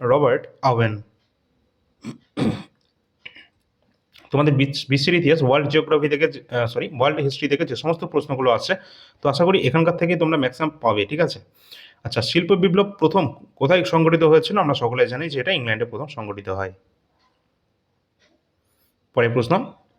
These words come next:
হোয়াইট ম্যানস বার্ডেন ধারণাটি প্রবর্তক কে ছিলেন? সঠিক অ্যান্সার হয়ে যাবে রুডিয়ার্ড কিপলিং। রুডিয়ার্ড কিপলিং। নেক্সট কোশ্চেন, কোন দেশকে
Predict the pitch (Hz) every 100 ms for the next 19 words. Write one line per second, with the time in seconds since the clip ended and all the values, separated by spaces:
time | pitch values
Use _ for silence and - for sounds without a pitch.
0 | _ - _ _ _ _ - 139 123 180
1 | 196 147 135 160 143 120 123 113 104 98
2 | 98 - 113 143 165 151 135 190 - 127
3 | 120 - 170 - 113 - 101 98 - _
4 | _ - 151 175 185 180 160 160 165 156
5 | 165 175 175 170 123 107 98 98 95 _
6 | _ _ _ _ _ _ - 113 117 127
7 | 175 175 139 120 110 98 - _ _ _
8 | _ _ _ _ _ _ _ _ _ _
9 | _ _ _ _ _ _ _ _ 123 120
10 | - 117 - 190 - - _ _ _ _
11 | _ _ _ _ _ _ _ _ _ 170
12 | 220 170 147 120 123 165